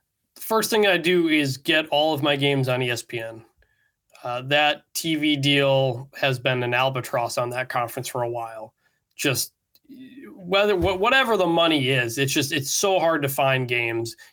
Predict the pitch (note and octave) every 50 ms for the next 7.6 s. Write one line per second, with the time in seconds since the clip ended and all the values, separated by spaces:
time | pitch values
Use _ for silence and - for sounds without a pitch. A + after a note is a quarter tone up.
0 | - - C3 A#2+ A#2 A#2 A2+ - - - D#3+ D#3+ D#3 D#3 D#3 D#3 D3 C#3+ B2+ A#2
1 | A2+ A2 A2 - - E3 D#3+ D3+ D3 - - D#3+ D3+ C#3+ C3+ C#3 C#3 B2 A#2+ A#2
2 | A#2 - - - D#3+ D3 D3 D3+ C#3 C3+ - - D#3 D3+ C#3 - D3+ C#3 C3 B2+
3 | B2+ B2+ C3 C3 - _ - - _ - F3+ F#3+ G3 G#3 F#3+ F#3+ - - C#4+ D4
4 | G#3+ C#3 B2+ B2+ C#3 D3 - _ - _ _ - E3 E3+ E3+ F3+ E3 D3 C3+ E3+
5 | F3+ E3+ D#3+ - F#3+ F#3 F#3 F3+ E3+ D#3+ D#3+ D#3 C#3 C3+ - F3+ E3+ E3 - -
6 | _ - - F#3+ F3 E3+ C#3+ D#3 C#3 C3+ C#3+ D3+ D3+ C#3 - D3 C#3 C#3+ D3 C#3
7 | C3 B2 - - G3 A3+ E3+ C3 B2 C3 C#3 _